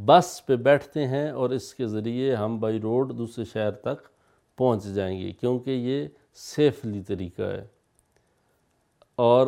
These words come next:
آسانی کے ساتھ پہنچ جائیں گے ہم۔ دوسرا شخص کہتا ہے کہ نہیں، ہمیں بائی ٹرین جانا چاہیے،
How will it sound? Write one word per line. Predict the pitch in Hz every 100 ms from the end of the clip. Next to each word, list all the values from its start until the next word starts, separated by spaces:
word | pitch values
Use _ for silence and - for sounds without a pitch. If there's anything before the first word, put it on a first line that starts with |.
| 131
آسانی | 127 - 123 127 147
کے | 135 110
ساتھ | 107 101 -
پہنچ | 110 95 95
جائیں | 95 98
گے | 95
ہم۔ | 92 113 _ _ _ _ _ _ _ _ 127
دوسرا | 151 147 165
شخص | 165 147 -
کہتا | 147 139 151
ہے | 135
کہ | 139
نہیں، | 127 123 131 123 -
ہمیں | 110 131 151 151 _ _ _ 104
بائی | 117 123
ٹرین | 107 120 127 131 120
جانا | 104 98 98
چاہیے، | 92 98 95 101